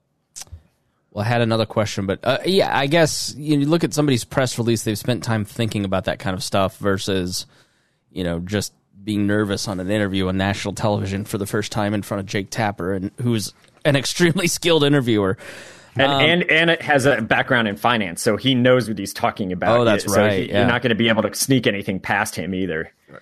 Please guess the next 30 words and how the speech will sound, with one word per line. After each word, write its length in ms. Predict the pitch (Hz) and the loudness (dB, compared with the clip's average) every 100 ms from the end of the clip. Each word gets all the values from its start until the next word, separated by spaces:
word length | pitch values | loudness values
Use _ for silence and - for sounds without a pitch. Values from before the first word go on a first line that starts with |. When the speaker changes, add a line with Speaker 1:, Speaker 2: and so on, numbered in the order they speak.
| _ _ _ _ - | _ _ _ _ -2
Speaker 1:
Yeah, 360 | 135 170 165 | 2 4 4
and 420 | 131 170 165 160 - - | 4 4 6 4 0 -10
Craig 480 | - 233 233 190 - 151 | 2 4 4 0 -2 2
in 180 | 156 | 4
the 80 | 143 | 4
comment 420 | - 165 160 147 | 2 2 2 0
section 400 | - 139 - 139 | 0 -2 0 2
here, 520 | 127 127 123 123 120 - | 4 4 4 2 0 0
um, 680 | 113 110 101 98 95 90 80 - _ | 0 2 2 2 0 -2 -6 -12 _
you 100 | 104 | -2
know, 120 | 92 | 0
I 80 | 101 | 0
saw 220 | - 120 | 2 2
a 40 | 117 | 2
few 180 | 127 | 2
news 220 | 123 120 117 | 2 2 2
outlets 260 | 101 110 | 0 0
on 140 | 113 107 | 0 0
Wednesday 320 | 110 110 107 | 0 0 0
saying 240 | - 104 | 0 -2
it 60 | 80 | -2
was 120 | 101 | -2
a 60 | 101 | -2
right-wing 580 | 98 113 - 117 110 | 0 0 0 0 0
group 300 | 107 113 - | 2 0 0
pushing 340 | - 113 117 107 | -2 -2 0 0
the 80 | 104 | 0
GameStop 520 | 110 107 - 107 - _ - | 0 -2 0 -2 -2 _ -10
stock. 500 | - 120 113 - - - - - | 0 2 2 0 -10 -18 -18 -12
Uh, 120 | - | -6